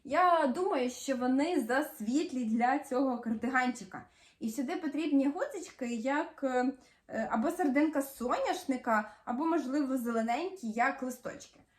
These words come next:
Ось так вам покажу його трошечки поближче. Ось такі соняшники в мене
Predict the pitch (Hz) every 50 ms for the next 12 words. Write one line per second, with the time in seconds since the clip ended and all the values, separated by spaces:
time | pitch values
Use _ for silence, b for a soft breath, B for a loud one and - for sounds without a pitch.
0 | b b b b - - 226 277 294 285 - 262 247 247 240 226 214 214 214 -
1 | 226 - 220 214 208 226 247 269 254 233 233 233 220 220 - 214 220 240 - 233
2 | 214 - - _ - 208 208 208 208 - - _ _ _ _ - - - - 220
3 | 196 190 175 175 170 175 165 160 156 - - - - 214 - - b b b b
4 | b b b b - 226 226 240 247 247 247 - 233 220 214 - - - 226 240
5 | 247 254 240 247 - 226 220 247 247 254 240 226 233 233 - - 226 220 - 240
6 | 226 220 226 220 233 233 226